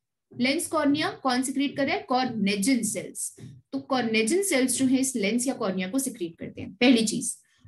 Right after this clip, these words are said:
दूसरी चीज, इस Cornegin सेल्स के नीचे ही क्रिस्टलाइन कोन प्रेजेंट होती है।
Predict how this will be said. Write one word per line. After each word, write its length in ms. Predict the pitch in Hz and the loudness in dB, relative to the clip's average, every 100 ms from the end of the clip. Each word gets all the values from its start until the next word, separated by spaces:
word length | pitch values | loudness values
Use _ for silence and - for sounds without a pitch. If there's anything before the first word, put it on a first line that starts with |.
| - | -4
दूसरी 440 | 202 302 381 370 349 | 4 6 6 6 6
चीज, 360 | 311 277 294 - | 6 4 4 0
इस 180 | 277 - | 0 4
Cornegin 520 | 254 233 233 285 370 | 6 8 8 6 4
सेल्स 300 | 285 269 - | 6 4 6
के 80 | 294 | 6
नीचे 280 | 247 247 | 6 6
ही 160 | 277 339 | 4 4
क्रिस्टलाइन 680 | - 240 240 302 285 294 320 | 2 0 0 2 2 2 0
कोन 340 | - 240 254 | 2 4 4
प्रेजेंट 420 | 240 196 196 185 | 4 0 2 -2
होती 240 | 156 - | -4 -14
है। 60 | - | -20